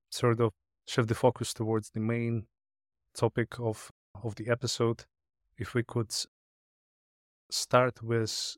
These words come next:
a, firstly, having an overview of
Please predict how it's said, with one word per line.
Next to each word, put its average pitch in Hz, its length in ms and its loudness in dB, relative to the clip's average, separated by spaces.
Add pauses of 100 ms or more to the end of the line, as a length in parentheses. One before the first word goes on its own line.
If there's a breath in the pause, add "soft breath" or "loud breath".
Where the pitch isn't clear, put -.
a, 104 480 -4 (300)
firstly, 110 680 0 (600)
having 110 320 2
an 107 60 0
overview 107 560 0
of 95 60 -8